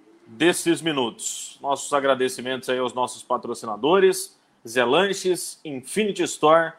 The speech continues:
Madeireira Giló, Henrique Estacionamento e Lava Rápido,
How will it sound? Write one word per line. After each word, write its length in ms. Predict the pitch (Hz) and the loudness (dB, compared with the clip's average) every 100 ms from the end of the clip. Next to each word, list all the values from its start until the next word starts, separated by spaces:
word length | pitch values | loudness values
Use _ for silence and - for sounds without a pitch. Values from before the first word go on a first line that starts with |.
| _ _ - | _ _ -2
Madeireira 540 | 123 143 135 151 170 | 4 6 6 4 0
Giló, 420 | 147 135 127 147 143 _ _ _ - | -4 -2 0 -2 -4 _ _ _ -10
Henrique 440 | 135 123 180 190 | -8 -6 -6 -4
Estacionamento 960 | 156 147 127 143 131 127 135 131 131 123 - | -4 -2 -2 -4 -4 -4 -6 -4 -4 -4 -6
e 100 | 131 | -4
Lava 440 | 120 143 147 131 | 2 2 4 0
Rápido, 640 | 113 139 151 160 151 147 | 2 0 0 -4 -8 -10